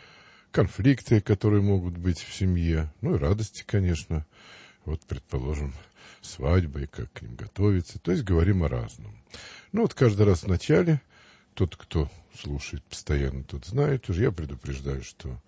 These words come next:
передача не совсем детская, вот. Хоть, как и все передачи, Радонежа просветительская. Конечно же, в любом случае, наше дело просвещать, говоря о, о разных, э, аспектах нашей жизни.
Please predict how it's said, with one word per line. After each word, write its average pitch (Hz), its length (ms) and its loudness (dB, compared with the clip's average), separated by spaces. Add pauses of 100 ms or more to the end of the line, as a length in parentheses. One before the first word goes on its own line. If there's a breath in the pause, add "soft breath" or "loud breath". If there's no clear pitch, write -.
(500 loud breath)
передача 85 400 0
не 120 60 0
совсем 147 400 0
детская, 71 580 -2 (160)
вот. 69 480 -14 (640 loud breath)
Хоть, - 200 0
как - 200 2
и - 20 -4
все 101 280 4
передачи, 101 500 2
Радонежа 92 460 2
просветительская. - 1000 -6 (440 loud breath)
Конечно 98 460 6
же, 71 60 -2
в 71 80 -4
любом 110 320 6
случае, 82 520 -6 (120)
наше 76 260 -4
дело 76 220 0
просвещать, 87 680 0
говоря 73 400 -2 (480 loud breath)
о, 85 720 2 (140)
о - 40 0
разных, 87 600 2 (440 loud breath)
э, 87 160 -2 (840 loud breath)
аспектах - 640 0
нашей 80 300 0
жизни. 67 560 2